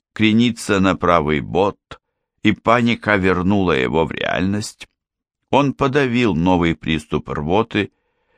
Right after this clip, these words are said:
и открыл дроссель. Запустив мотор на полную мощность,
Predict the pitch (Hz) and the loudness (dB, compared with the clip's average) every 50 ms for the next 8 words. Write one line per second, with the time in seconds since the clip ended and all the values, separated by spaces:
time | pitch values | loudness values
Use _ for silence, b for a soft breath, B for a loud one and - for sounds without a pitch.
0 | _ _ - 98 95 90 85 - - - 90 98 104 101 90 78 67 71 55 55 | _ _ 0 2 2 2 2 0 -6 -4 0 2 2 2 2 0 -2 -2 -2 -2
1 | 53 - - - - 50 50 - - _ _ _ _ _ _ _ _ _ _ _ | -4 -4 -8 -10 -10 -10 -12 -12 -16 _ _ _ _ _ _ _ _ _ _ _
2 | _ - 104 120 117 - 135 135 135 - - 170 156 - - 110 110 101 - - | _ -2 -2 0 0 2 0 0 0 0 -2 -2 -2 0 0 -2 -2 -2 0 0
3 | 117 117 98 87 87 85 78 - - 80 78 71 71 71 69 69 73 104 127 139 | 0 0 2 2 0 0 0 0 -2 0 0 0 0 -2 -2 -2 0 0 0 -2
4 | 139 - - 123 131 - - - - - | -2 -4 -4 -4 -6 -6 -8 -16 -20 -20